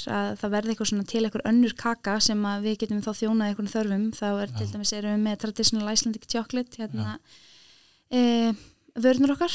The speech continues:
Speaker 2: Já, akkurat.
Speaker 1: En, en, eh, útflutningurinn er, er að fara, já, stækkandi og við erum til dæmis inn í Whole Foods í Bandaríkjunum og,
Speaker 2: Já.
Speaker 1: og erum, eh, í Irma í, í Danmörku og erum svona að færa okkur inn í stó-, stærri keðjur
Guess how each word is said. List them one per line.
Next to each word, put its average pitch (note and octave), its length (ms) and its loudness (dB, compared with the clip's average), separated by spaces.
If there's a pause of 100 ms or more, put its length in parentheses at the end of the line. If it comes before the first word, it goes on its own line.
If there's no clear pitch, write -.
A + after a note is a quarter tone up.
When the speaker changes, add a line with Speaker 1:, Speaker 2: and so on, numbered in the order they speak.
Speaker 2:
Já, D3 160 2 (220)
akkurat. A#2 560 -4
Speaker 1:
En, G#3+ 400 0 (160)
en, G#3+ 320 2 (160)
eh, G#3+ 340 -2
útflutningurinn A3+ 640 2
er, A3+ 240 2
er A#3 360 0
að - 180 -4
fara, G#3 300 2 (280)
já, F#3 300 0
stækkandi G3+ 600 0
og G3 120 0
við G#3+ 140 2
erum G#3+ 180 2 (360)
til A#3 200 -2
dæmis A3 220 4
inn G#3 100 2
í G3+ 40 2
Whole G#3 120 0
Foods - 280 -2
í G#3+ 40 -2
Bandaríkjunum A#3 540 2 (160)
og, G#3+ 180 -6
Speaker 2:
Já. - 320 -6 (360)
Speaker 1:
og G#3+ 540 0
erum, G#3 460 0 (140)
eh, G3+ 420 -2
í G3 220 -2
Irma A#3+ 420 6
í, G3+ 320 0
í G3+ 220 -2
Danmörku B3+ 580 2
og A3+ 180 4
erum A3 220 2
svona A3 160 0
að - 40 -4
færa A3 200 2
okkur A3 160 -2
inn A#3 160 6
í G#3+ 60 2
stó-, A3+ 280 2
stærri A3+ 300 0
keðjur A#3 400 0